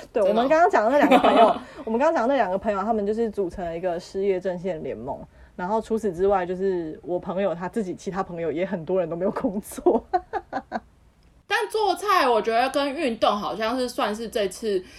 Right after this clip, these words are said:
Speaker 2: 疫情期间最，你知道，你有看过那个网络上一张梗图吗？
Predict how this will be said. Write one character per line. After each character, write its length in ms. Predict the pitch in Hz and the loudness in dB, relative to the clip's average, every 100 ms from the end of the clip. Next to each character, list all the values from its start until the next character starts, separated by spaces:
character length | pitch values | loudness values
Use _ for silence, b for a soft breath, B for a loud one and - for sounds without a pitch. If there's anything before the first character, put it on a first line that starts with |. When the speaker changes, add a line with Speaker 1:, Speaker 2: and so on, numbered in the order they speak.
| B - | B -8
Speaker 2:
疫 220 | 277 214 | -6 -6
情 340 | - 196 175 | -6 -6 -6
期 220 | - 175 | -10 -10
间 340 | 170 180 170 208 b b - - | -4 -4 -4 -10 b b -20 -20
最， 560 | - 233 196 175 156 - - - - | 0 6 6 6 0 -8 -20 -20 -10
你 120 | 233 | -4
知 60 | 220 | -2
道， 120 | 254 | 0
你 60 | 285 | 0
有 80 | |
看 160 | 269 254 | 0 2
过 160 | 262 247 - | 2 0 -6
那 100 | 226 | -2
个 100 | 226 | 0
网 160 | 190 | 2
络 120 | 185 226 | 0 -2
上 140 | 226 | -2
一 40 | |
张 140 | 214 214 | -2 -2
梗 200 | 190 156 | -2 -4
图 160 | - - | -10 -10
吗？ 300 | 127 165 | -10 -12